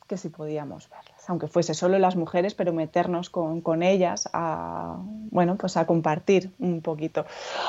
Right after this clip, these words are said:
Una vez más, eh, bueno, pues estuvimos, nos pudimos meter en la habitación, pero fue un ambiente muy extraño. Yo sentí hostilidad,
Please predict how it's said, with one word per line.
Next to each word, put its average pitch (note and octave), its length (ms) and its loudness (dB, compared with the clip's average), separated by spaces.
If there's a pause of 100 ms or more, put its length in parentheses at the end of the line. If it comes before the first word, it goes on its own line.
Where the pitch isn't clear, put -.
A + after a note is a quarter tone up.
(960)
Una A#3+ 280 10
vez A#3 200 8
más, B3+ 480 0 (200)
eh, F3 1400 -2 (220)
bueno, G3 380 4
pues F3 300 2
estuvimos, F#3 1500 -2
nos F3 220 0
pudimos E3+ 420 4
meter F3 280 2
en F#3 80 4
la D#3+ 80 0
habitación, G3 580 0 (880)
pero F#3 440 6
fue G3 220 -6
un A3+ 100 -2
ambiente G3+ 560 -4
muy F#3 240 -2
extraño. E3+ 540 -2
Yo F3 140 4
sentí F#3+ 680 4
hostilidad, F3 720 4